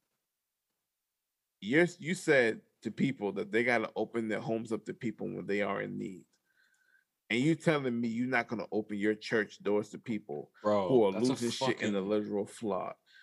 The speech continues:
Speaker 1: Flo-,
Speaker 2: It's a s-,
Speaker 1: this is
Speaker 2: it's
Speaker 1: not
Speaker 2: a
Speaker 1: for your
Speaker 2: stadium.
Speaker 1: glory. This is
Speaker 2: That
Speaker 1: not for
Speaker 2: shit's a
Speaker 1: God's
Speaker 2: fucking
Speaker 1: glory. This is for your own glory. You
Speaker 2: It's
Speaker 1: know
Speaker 2: a
Speaker 1: when,
Speaker 2: business.
Speaker 1: you know when Will Smith did that birthday party for Jada Pinkett,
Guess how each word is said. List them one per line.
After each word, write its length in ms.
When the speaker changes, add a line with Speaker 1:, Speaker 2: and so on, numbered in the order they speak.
Speaker 1:
Flo-, 200
Speaker 2:
It's 140
a 40
s-, 300
Speaker 1:
this 220
is 160
Speaker 2:
it's 160
Speaker 1:
not 20
Speaker 2:
a 60
Speaker 1:
for 140
your 360
Speaker 2:
stadium. 20
Speaker 1:
glory. 420
This 160
is 100
Speaker 2:
That 0
Speaker 1:
not 200
for 120
Speaker 2:
shit's 140
a 80
Speaker 1:
God's 200
Speaker 2:
fucking 160
Speaker 1:
glory. 400
This 160
is 120
for 220
your 380
own 340
glory. 360
You 140
Speaker 2:
It's 0
Speaker 1:
know 180
Speaker 2:
a 60
Speaker 1:
when, 200
Speaker 2:
business. 340
Speaker 1:
you 60
know 140
when 220
Will 200
Smith 500
did 220
that 220
birthday 380
party 400
for 160
Jada 320
Pinkett, 520